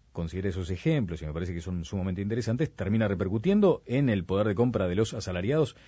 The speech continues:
en el boliche de la esquina de Tacuarembó, la farmacia, la carnicería, en fin. ¿No hay allí un riesgo latente,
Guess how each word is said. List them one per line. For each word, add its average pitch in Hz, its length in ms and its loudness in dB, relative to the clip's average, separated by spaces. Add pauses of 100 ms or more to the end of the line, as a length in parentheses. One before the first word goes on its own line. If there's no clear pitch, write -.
(200)
en 98 100 -2
el 95 80 2
boliche 101 300 0
de 92 100 0
la 87 60 -2
esquina 101 260 -4
de 87 80 -2
Tacuarembó, 104 560 0
la 87 100 -2
farmacia, 92 440 -4
la 80 100 -6
carnicería, 82 460 -6
en 85 60 -4
fin. - 200 0 (280)
¿No 113 180 8
hay 151 120 8
allí 123 160 4
un 117 120 4
riesgo 180 340 4
latente, 87 760 0